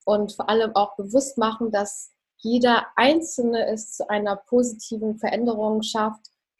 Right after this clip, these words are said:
und auch zu einem Imp-, Impact bewirken kann. Und ja, meine Vision ist, die Menschen dabei zu unterstützen, wieder mutig zu werden, die innere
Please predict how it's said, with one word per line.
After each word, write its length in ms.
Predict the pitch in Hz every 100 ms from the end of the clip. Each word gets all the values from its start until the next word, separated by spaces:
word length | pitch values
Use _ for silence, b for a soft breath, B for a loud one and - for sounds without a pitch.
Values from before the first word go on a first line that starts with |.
| _
und 220 | 214 226
auch 220 | 196 214 -
zu 240 | - -
einem 480 | 208 208 208 208 - -
Imp-, 340 | 330 226 - _ -
Impact 560 | 311 339 254 214 -
bewirken 560 | 196 185 185 185 185 190
kann. 480 | - 196 208 254 - _ _ _ _ -
Und 380 | 220 220 220 220 -
ja, 200 | 233 208
meine 500 | 202 208 220 226 220
Vision 800 | 220 208 233 233 254 269 285 285 - _ _ -
ist, 340 | 233 233 -
die 60 | 226
Menschen 760 | 226 240 254 - 240 233 233 226
dabei 400 | 220 220 214 220
zu 200 | - -
unterstützen, 720 | 220 220 - 254 247 - 233
wieder 380 | 226 220 214 214
mutig 460 | 214 277 277 247
zu 160 | - 214
werden, 520 | 220 214 226 226 220
die 260 | 208 196 208
innere 400 | - 233 220